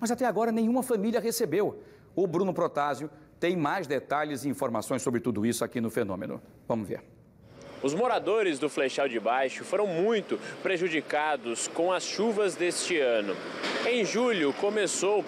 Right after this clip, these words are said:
Speaker 2: o processo de cadastro destes moradores da região do Bebedouro para o recebimento do auxílio chuvas. De acordo com os moradores, no dia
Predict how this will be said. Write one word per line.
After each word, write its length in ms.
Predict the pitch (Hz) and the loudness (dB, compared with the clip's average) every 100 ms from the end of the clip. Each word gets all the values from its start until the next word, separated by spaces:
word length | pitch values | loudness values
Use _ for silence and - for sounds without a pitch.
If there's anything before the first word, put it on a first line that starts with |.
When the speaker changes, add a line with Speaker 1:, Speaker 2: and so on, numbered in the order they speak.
| - - - | -6 -8 -4
Speaker 2:
o 60 | 170 | -2
processo 760 | 214 196 - 165 196 165 131 | 0 0 2 2 0 0 -2
de 100 | 120 | -2
cadastro 640 | 135 143 120 127 139 - | -2 -2 0 0 -2 -6
destes 360 | 123 151 - 131 | -2 -2 0 -2
moradores 840 | 120 117 101 120 156 180 120 - - - - | 2 2 2 2 2 2 0 -4 -6 -12 -4
da 120 | 127 | 0
região 580 | 147 131 123 131 135 110 - 120 123 104 | 0 0 0 2 0 -2 -4 -2 -2 0
do 160 | 214 | 0
Bebedouro 720 | 151 113 110 92 147 175 143 - | 0 0 0 2 2 2 0 0
para 220 | 143 170 185 | -2 0 2
o 20 | |
recebimento 680 | 160 - 175 175 208 214 | 0 0 -2 0 -2 -2
do 140 | 196 220 | -2 0
auxílio 500 | 202 - - 233 240 | 2 0 -2 0 0
chuvas. 640 | - 151 123 90 80 - - - - - - - - | 0 2 2 2 -2 -2 -6 -10 -14 -14 -14 -12 -4
De 80 | 147 | -4
acordo 600 | - 156 180 160 127 110 - - - - | -2 0 2 2 2 0 0 -14 -12 -4
com 160 | 165 175 | 0 2
os 100 | 147 | 2
moradores, 580 | 143 135 120 180 196 170 | 2 4 4 4 2 2
no 120 | 170 | 0
dia 320 | 139 175 175 | 2 0 0